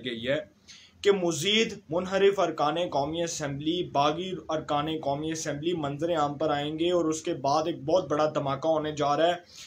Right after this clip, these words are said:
इमरान खान साहब के ख़िलाफ़ जो लोग कह रहे थे ना कि इमरान खान साहब शायद, शायद मुश्किलात से बाहर आ जाएं और उसके बाद जो है वो कुछ इत्तेहादी जो हैं वो अपनी डिमांड्स रखें और इमरान खान साहब डिमांड्स मान लें, तो ऐसा मुमकिन नहीं है। हाँ, ये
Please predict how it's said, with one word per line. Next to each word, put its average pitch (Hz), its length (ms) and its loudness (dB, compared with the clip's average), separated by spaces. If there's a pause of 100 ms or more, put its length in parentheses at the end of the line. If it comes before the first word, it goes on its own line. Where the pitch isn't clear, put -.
(160)
इमरान 180 400 4
खान 196 280 0
साहब 180 320 2
के 190 140 2
ख़िलाफ़ 143 500 2
जो 175 140 2
लोग 180 240 0
कह 180 100 6
रहे 190 140 2
थे 190 120 -4
ना 208 140 -2
कि 196 100 -4
इमरान 156 280 0
खान 180 200 -2
साहब 175 300 0
शायद, 170 420 4 (600)
शायद 202 320 4
मुश्किलात 160 580 0
से 190 100 -4
बाहर 160 300 2
आ 151 140 4
जाएं 156 220 -4
और 151 160 -2
उसके 156 300 -6
बाद 147 280 0
जो 156 120 2
है 147 80 4
वो 156 140 -2
कुछ 160 240 -4
इत्तेहादी 139 500 0
जो 156 160 -6
हैं 135 160 -4 (480)
वो 185 80 4
अपनी 190 240 -2
डिमांड्स 180 460 2
रखें 180 240 0
और 165 160 0
इमरान 156 280 0
खान 175 200 -2
साहब 156 240 -2
डिमांड्स 151 440 -2
मान 151 240 -2
लें, 151 320 -2 (400)
तो 214 200 6
ऐसा 208 340 6
मुमकिन 185 440 2
नहीं 147 240 -2
है। 107 160 -8
हाँ, 160 440 4
ये 170 160 2